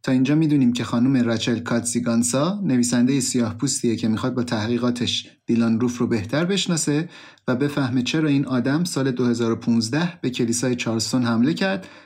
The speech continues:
و نه تا سیاه‌پوست رو به قتل رسوند. با آدمای مختلفی راجع به دیلان صحبت می‌کنه و می‌فهمه این پسر شخصیت تنها و غیر اجتماعی داشته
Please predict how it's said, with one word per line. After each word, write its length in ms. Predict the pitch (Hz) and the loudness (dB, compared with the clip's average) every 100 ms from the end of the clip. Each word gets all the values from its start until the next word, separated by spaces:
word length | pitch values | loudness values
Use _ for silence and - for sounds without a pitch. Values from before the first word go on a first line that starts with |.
| _ | _
و 80 | 123 | 0
نه 180 | 127 143 | 2 2
تا 120 | 151 | 0
سیاه‌پوست 600 | 143 131 120 - 139 - | -2 0 0 -2 -6 -2
رو 60 | 120 | -2
به 100 | 110 | -2
قتل 340 | 101 98 - | -2 -4 -4
رسوند. 340 | 82 90 - _ _ _ _ - | -6 -8 -14 _ _ _ _ -6
با 80 | 139 | -2
آدمای 360 | 139 143 170 | 0 2 2
مختلفی 540 | 180 156 - 147 170 143 | 4 2 2 0 0 0
راجع 260 | 120 110 | 0 2
به 80 | 113 | 0
دیلان 240 | 110 113 110 | 2 0 0
صحبت 460 | 120 104 113 104 | -2 -2 -2 0
می‌کنه 560 | 110 - 107 104 92 - | -2 0 0 0 0 -4
و 140 | 113 | 0
می‌فهمه 420 | 113 127 139 123 127 | 2 2 0 2 2
این 100 | 143 | 2
پسر 460 | 127 120 143 185 - - _ | 0 0 0 -2 -4 -18 _
شخصیت 540 | - - 123 - 151 170 | -8 -4 -2 -2 -2 -2
تنها 480 | 180 147 135 170 175 | -2 0 0 0 0
و 20 | |
غیر 260 | 170 135 | 0 0
اجتماعی 580 | 127 120 - 127 127 135 | 2 0 0 2 4 2
داشته 480 | 110 107 - 104 104 | 2 -2 -2 -4 -8